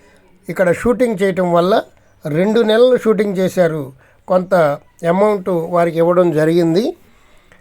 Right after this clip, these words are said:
అప్పటి నుంచి ఈ కోటని, బంగ్లాని అరుంధతి కోటగా పిలవడం, అందరూ విజిట్ చేయటం జరుగుతోంది. అంతకుముందు పెద్దగా దీన్ని ఎవరు పట్టించుకునేవారు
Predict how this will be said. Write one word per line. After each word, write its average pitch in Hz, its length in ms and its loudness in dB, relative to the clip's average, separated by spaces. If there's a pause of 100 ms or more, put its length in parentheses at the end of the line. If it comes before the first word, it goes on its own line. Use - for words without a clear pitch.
(260)
అప్పటి 226 400 -4
నుంచి 247 300 0 (580)
ఈ 208 120 -4 (200)
కోటని, 202 440 2 (140)
బంగ్లాని 190 480 2 (580)
అరుంధతి 226 500 0
కోటగా 196 440 0
పిలవడం, 175 500 2 (560)
అందరూ 202 380 0
విజిట్ 175 420 -2
చేయటం 180 320 -2 (260)
జరుగుతోంది. 165 680 -2
అంతకుముందు 190 600 -2 (420)
పెద్దగా 175 320 0
దీన్ని 170 260 2
ఎవరు 175 280 2
పట్టించుకునేవారు 165 680 0